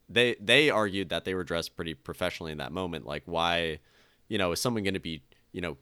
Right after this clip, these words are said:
going up to them and checking, like, how much ankle is exposed? Like, give me a break. I don't know. Like, you don't need to define professional dress down to, like,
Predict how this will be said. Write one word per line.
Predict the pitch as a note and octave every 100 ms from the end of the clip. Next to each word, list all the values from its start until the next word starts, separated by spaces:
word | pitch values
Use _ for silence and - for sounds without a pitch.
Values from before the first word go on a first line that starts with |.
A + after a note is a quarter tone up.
| -
going | A#2+ A2 G2+
up | G2+
to | A2
them | A2 F#2+
and | D#2+
checking, | - G2 - A2+
like, | G#2 D#2+ D2+
how | -
much | F#2+ - E2
ankle | F2+ A2+ A2+ A#2
is | A2+
exposed? | - B2+ B2+ C#3 C3+
Like, | F#2 F#2 -
give | C3
me | C3+
a |
break. | B2+ F#2 C#2 _ _
I | -
don't | B2+
know. | G#2 C#2 _ _ _ - _ _ _
Like, | A#2+ A#2+
you | C3+ D3+
don't | F3+
need | C3+ D#3
to | C3
define | A#2+ - A2+ A2+
professional | A2 G#2+ G#2 - F2+
dress | - G2 F#2+ -
down | - F#2 F#2+ F#2+
to, | G2
like, | E2+ F2